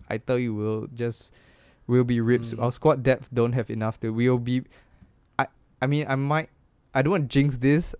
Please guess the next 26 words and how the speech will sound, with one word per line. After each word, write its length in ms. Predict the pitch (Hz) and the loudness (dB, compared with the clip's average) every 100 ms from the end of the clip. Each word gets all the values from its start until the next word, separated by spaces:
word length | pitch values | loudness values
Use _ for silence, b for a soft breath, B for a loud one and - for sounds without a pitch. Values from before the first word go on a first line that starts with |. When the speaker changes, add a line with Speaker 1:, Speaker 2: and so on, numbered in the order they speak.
| - | -4
Speaker 1:
Uh, 260 | 110 104 104 | -2 -2 -2
I'm 120 | 120 | -2
holding 240 | 120 127 131 | 0 0 0
on 100 | 127 | -2
to, 300 | 123 107 107 | -2 -2 -2
like, 220 | 110 101 - - | -4 -6 -8 -6
my 120 | 110 | -4
table 320 | 107 113 117 117 | -2 0 0 0
now 180 | 123 | -2
'cause, 180 | 123 117 | 0 0
like, 240 | 117 104 - _ - | 0 -2 -6 _ -6
touch 180 | 120 | -4
wood. 220 | 143 123 120 | 0 0 0
Speaker 2:
<laughs> 100 | 117 | 0
Speaker 1:
Um, 240 | 113 113 - B B B B B B _ _ _ _ _ | 0 0 -4 B B B B B B _ _ _ _ _
I 80 | 147 | 0
think 260 | 160 190 196 | 2 2 2
the 80 | 139 | 2
only 220 | 131 151 | 2 2
reason 320 | 123 123 131 | 0 0 0
why 180 | 117 117 | 2 2
we're 140 | 113 107 | 2 2
that 240 | 117 - _ _ _ - | 0 -2 _ _ _ -6
lucky 460 | 120 117 - 127 120 | 0 0 0 -2 -2
without 380 | 110 107 113 | -4 -2 -2
injuries, 680 | 113 110 110 113 131 131 120 | -2 -4 -2 0 0 -2 -6